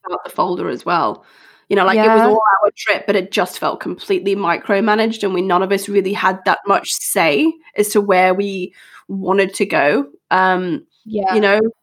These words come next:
Speaker 1: it was just, it was difficult, but I, I would never, how can I put it? I would never change it because, you know, the trip was what it was, and it led on to some great things. And actually, this guy turned out to be, you know,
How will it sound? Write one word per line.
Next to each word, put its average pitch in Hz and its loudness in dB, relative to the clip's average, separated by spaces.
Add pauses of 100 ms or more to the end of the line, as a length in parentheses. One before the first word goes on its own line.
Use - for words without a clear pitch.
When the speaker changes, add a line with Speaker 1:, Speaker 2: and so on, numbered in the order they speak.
Speaker 1:
it 220 0
was 220 0
just, 269 -2
it - -2
was 294 2
difficult, 226 -2
but 185 0 (220)
I, - 2
I 240 4
would 233 2
never, 233 4 (480)
how 254 0
can 247 0
I 214 2
put 208 -4
it? 147 0
I 208 2
would 208 2
never 220 0
change 202 -2
it 156 -2
because, 196 -4 (320)
you 214 -2
know, 190 4
the - -8
trip 226 -2
was 208 2
what 208 2
it 165 2
was, 190 2
and 202 -4
it 123 -2
led 202 2
on 202 0
to 202 -2
some 196 -8
great 196 -2
things. 202 0
And 202 0
actually, 208 -2
this 202 -2
guy 196 2 (100)
turned 214 -2
out - 0
to 202 -10
be, 196 -4
you 220 0
know, 202 4